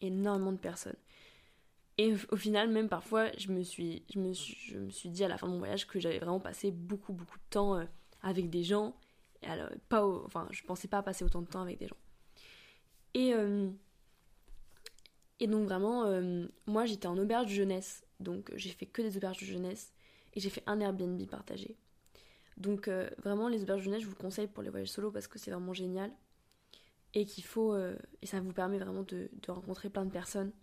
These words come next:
Mais, euh, mais en fait,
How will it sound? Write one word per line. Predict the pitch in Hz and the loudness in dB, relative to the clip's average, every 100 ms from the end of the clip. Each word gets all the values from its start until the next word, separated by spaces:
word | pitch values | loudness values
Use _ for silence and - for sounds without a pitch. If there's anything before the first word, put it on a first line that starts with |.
| - _ _ - - - _ _ _ _ _ _ - | -20 _ _ -20 -20 -20 _ _ _ _ _ _ -2
Mais, | 220 233 | 2 4
euh, | 214 196 196 190 185 - - - _ _ _ _ _ _ _ - - - - | 4 4 2 -2 -4 -8 -12 -20 _ _ _ _ _ _ _ -20 -20 -20 -2
mais | 214 | 2
en | |
fait, | 247 277 | 2 0